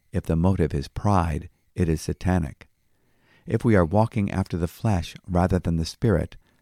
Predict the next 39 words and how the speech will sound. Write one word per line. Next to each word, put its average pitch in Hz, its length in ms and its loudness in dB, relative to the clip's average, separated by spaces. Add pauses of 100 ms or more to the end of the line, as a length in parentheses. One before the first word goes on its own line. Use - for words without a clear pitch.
the 92 160 2
enemy 101 300 2
of 82 120 2
our 85 160 2
souls 90 440 2
can 87 200 -4
move 92 200 2
our 90 140 2
thoughts 92 340 -2
and 87 180 -2
feelings 85 480 -2 (180)
in 90 200 -2
ways 95 320 2
that - 240 -4
suit 82 260 0
him. 90 320 0 (580)
Therefore, 82 480 0
we 87 100 2
need 87 200 0
to 82 100 -4
be 82 140 2
on 78 180 2
guard. 80 520 0 (300)
The 101 80 4
Apostle 117 380 4
Paul 85 480 6
uses 110 420 2
the 101 140 2
analogy 87 540 2
from 85 160 0
the 78 140 -2
Old 98 240 2
Testament 78 580 0 (300)
of 78 120 -2
necessary 110 680 2
and 82 220 0
useful 101 360 2
spiritual 95 720 2
armor 80 460 2